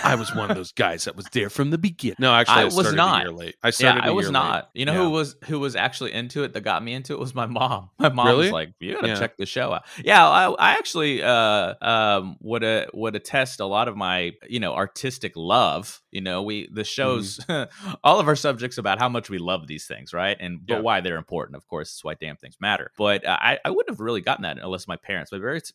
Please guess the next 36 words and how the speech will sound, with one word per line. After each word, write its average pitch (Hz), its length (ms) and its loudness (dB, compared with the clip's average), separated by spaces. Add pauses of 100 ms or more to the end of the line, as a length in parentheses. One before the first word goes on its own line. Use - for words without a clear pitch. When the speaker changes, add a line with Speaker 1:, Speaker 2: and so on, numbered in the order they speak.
(120)
Speaker 2:
my 95 120 -8
parents 147 280 -8
had 95 160 -4
a 82 40 -6
very 92 320 -6
artistic 85 600 -8 (220)
stint - 360 -10 (180)
to 87 120 -12
their, 78 400 -8 (120)
to 90 140 -8
how 90 260 -2
they 85 140 -4
wanted 85 300 -8
to 73 80 -14
raise 78 360 -8
me. 71 140 -16
And 73 240 -12
it, - 60 -10
it 90 80 -8
really 90 360 -6
kind 80 220 -10
of, 80 120 -12 (100)
you 85 120 -14
know, 76 120 -12
sunk - 320 -12
into 73 480 -12
the 90 120 -12
core 95 240 -6
of 78 60 -8
my 76 80 -10
personality. 85 680 -8
And 80 100 -12
so 80 120 -10
here 110 180 -2
we 90 140 -2
are. 98 320 2